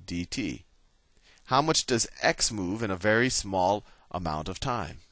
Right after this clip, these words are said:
And what are we looking for? We're looking for how fast is this y, this y value moving downward, right?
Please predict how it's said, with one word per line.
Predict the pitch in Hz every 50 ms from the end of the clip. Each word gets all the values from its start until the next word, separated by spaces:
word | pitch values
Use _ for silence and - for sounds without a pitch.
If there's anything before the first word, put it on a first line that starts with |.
| _ _ _ - - - - - - -
And | - 123 143
what | 175 202
are | 202
we | 185 160
looking | 135 131 135 - 127 107
for? | - - 69 62 64 85
We're | 110 139 160
looking | 180 - 175 165
for | - - 135 127 117
how | 131 139 151 160
fast | - - 117 101 98 98 - -
is | 95 -
this | 95 92 - -
y, | 90 95 98 98 104 110 113 113 113 113 - - - - - - - - _ -
this | 98 98 -
y | 92 92 101 101 104 110 113
value | - - 78 76 78 80 82
moving | 87 85 80 76 82 78
downward, | 78 85 82 82 85 76 62 57 55 64 -
right? | 69 71 85 107 120